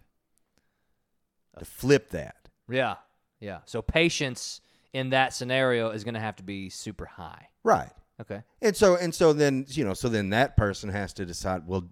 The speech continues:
Speaker 1: you know.
Speaker 2: Well, don't we have, like, an unequally yoked situation there? Like, if one person is
Speaker 1: Sure.
Speaker 2: super
Speaker 1: Well,
Speaker 2: insecure
Speaker 1: well
Speaker 2: and the other one is, like, extremely patient,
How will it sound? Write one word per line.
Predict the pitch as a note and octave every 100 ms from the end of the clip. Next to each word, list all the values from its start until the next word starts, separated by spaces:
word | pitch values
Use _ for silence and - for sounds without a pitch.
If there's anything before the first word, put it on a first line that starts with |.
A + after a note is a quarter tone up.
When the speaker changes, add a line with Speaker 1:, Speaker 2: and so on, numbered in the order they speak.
| -
Speaker 1:
you | G2+
know. | D2+ D2+
Speaker 2:
Well, | B2
don't | B2+ F3+ G3
we | F3+
have, | F3+
like, | F3 D#3+
an | C#3+ C3+
unequally | D#3 D#3+ E3 D#3 B2+
yoked | G2+ B2 D#3 -
situation | F3 D#3+ D#3 D3 E3 F3 D#3+
there? | E3+ F3+ _ _ _ _ _ _ _ _ _ _ _ _ _ _ -
Like, | B2+ B2+ A2+
if | A#2
one | C3 C#3
person | C#3+ C#3+ C#3
is | C3 B2 -
Speaker 1:
Sure. | - C#4+ A#3+
Speaker 2:
super | G#2+ C3+ D3
Speaker 1:
Well, | E3
Speaker 2:
insecure | D#3 - D3
Speaker 1:
well | D3
Speaker 2:
and | C#3
the |
other | C#3
one | C#3 C3+
is, | A#2+
like, | B2+ A#2+ -
extremely | - - - C3 C#3 C3+
patient, | B2+ B2 B2 C3+ D3+